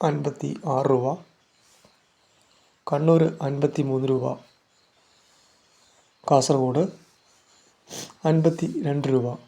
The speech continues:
പത്തനംതിട്ട ஐம்பத்தி அஞ்சு ரூபா. மலப்புரம் ஐம்பத்தி மூணு ரூபா.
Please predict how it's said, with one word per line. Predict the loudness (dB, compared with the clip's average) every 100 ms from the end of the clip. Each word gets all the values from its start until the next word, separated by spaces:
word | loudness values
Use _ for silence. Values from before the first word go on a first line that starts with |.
| _ _ _ _ _ _ _ _ _ _ _ _ _ _ _ -6
പത്തനംതിട്ട | -2 0 0 0 0 -2 -12 _ _ _ _ _ _ _ _ _ 2
ஐம்பத்தி | 4 4 4 0 -6
அஞ்சு | -4 0
ரூபா. | 0 0 -4 -8 _ _ _ _ _ _ _ _ _ _ _ -20 _ _ _ _ _
மலப்புரம் | -2 0 2 2 0 -2 -14 _ _ _ _ _ _ _ _ _ _
ஐம்பத்தி | -2 2 2 4 -2 -2 -4
மூணு | 0 2 2
ரூபா. | 0 -2